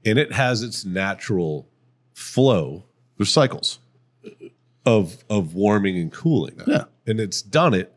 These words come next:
Speaker 1: as far back as anybody can ever document or look or predict.
Speaker 2: Yeah.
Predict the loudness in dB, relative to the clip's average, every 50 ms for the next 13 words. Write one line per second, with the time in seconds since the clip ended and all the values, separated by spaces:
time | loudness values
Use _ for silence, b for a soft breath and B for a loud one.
0 | -10 -8 -8 -8 -10 -4 0 2 2 2 2 0 0 0 0 -2 -4 -8 -8 -8
1 | -6 -2 0 0 0 2 0 0 0 -2 -2 -2 0 0 0 0 -2 -4 -4 -4
2 | -4 -4 -4 -6 -6 -6 -6 -6 -8 -8 -8 -6 -6 -6 -6 -8 -10 -18 _ _
3 | _ _ _ _ -2 -2 -2 -2 -2 -4 -6 -6 -6 -8 -8 -8 -10 _ -20 -20
4 | -6 _ 2 2 2 2